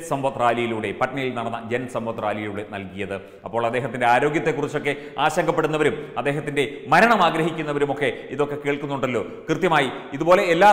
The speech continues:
റാലികളിലും, നാളെ ഒഡീഷയിലും മറ്റന്നാൾ വെസ്റ്റ് ബംഗാളിലും റാലികൾ നടത്തുന്നുണ്ട്. എല്ലായിടത്തും അദ്ദേഹം തന്നെയാണ് കാര്യങ്ങൾ വിശദീകരിക്കുന്നത്. കേന്ദ്ര, ആ,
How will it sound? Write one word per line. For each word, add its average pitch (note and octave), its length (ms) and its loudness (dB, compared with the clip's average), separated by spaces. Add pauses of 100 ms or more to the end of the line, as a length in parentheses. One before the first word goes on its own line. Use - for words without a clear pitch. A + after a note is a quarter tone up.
റാലികളിലും, C#3+ 460 4 (120)
നാളെ C#3+ 260 2
ഒഡീഷയിലും D#3 460 -2
മറ്റന്നാൾ D3 300 -2 (100)
വെസ്റ്റ് E3 180 0
ബംഗാളിലും D3 480 2
റാലികൾ C3 320 2
നടത്തുന്നുണ്ട്. C#3 460 -4 (120)
എല്ലായിടത്തും F3+ 540 4
അദ്ദേഹം B2+ 280 -4
തന്നെയാണ് A#2+ 360 -4
കാര്യങ്ങൾ B2 360 -2
വിശദീകരിക്കുന്നത്. A2 680 -4 (300)
കേന്ദ്ര, B2 240 0 (640)
ആ, - 20 2